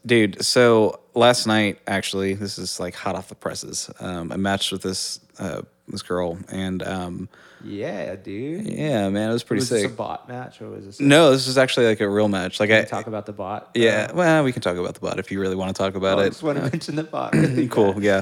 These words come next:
Speaker 2: So, okay, so,
Speaker 1: So
Speaker 2: fast forward, you know, you don't do music as much anymore, and
Speaker 1: Right.
Speaker 2: you get into, like,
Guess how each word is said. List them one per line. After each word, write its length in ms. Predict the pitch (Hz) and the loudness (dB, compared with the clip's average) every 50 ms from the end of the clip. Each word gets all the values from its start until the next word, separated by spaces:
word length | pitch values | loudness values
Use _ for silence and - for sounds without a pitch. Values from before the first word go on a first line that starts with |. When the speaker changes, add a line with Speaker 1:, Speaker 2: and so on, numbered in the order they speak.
| - - | 0 0
Speaker 2:
So, 200 | - 175 170 156 | 4 4 4 6
okay, 300 | - - 156 151 160 143 | 4 2 -2 -2 -2 -2
so, 180 | 131 147 139 127 - - - - - 107 - - _ - | -2 -2 -4 -4 -4 -10 -20 -20 -18 -18 -18 -14 _ -4
Speaker 1:
So 320 | - - - 147 135 131 | 0 2 6 8 8 8
Speaker 2:
fast 160 | 135 156 156 - | 6 4 2 -2
forward, 580 | 156 147 147 139 - - 151 147 135 123 147 | -2 -2 -2 -4 -6 -8 -10 -10 -10 -10 -10
you 80 | 147 139 | -10 -8
know, 100 | 139 135 | -8 -8
you 120 | 131 131 127 | -6 -6 -6
don't 140 | 143 135 | -6 -6
do 100 | 135 131 | -6 -8
music 380 | 123 123 123 123 120 120 113 - | -6 -6 -6 -6 -6 -6 -8 -10
as 100 | 110 110 | -10 -10
much 180 | 113 110 107 110 | -10 -10 -10 -10
anymore, 320 | 110 113 113 110 110 107 | -10 -10 -10 -10 -8 -4
and 80 | 107 117 | 0 2
Speaker 1:
Right. 200 | 113 101 95 92 | 4 4 4 2
Speaker 2:
you 40 | - - | -2 -4
get 40 | 110 | -8
into, 220 | 107 110 - 110 | -10 -10 -10 -10
like, 340 | 110 107 107 - _ _ | -10 -10 -10 -12 _ _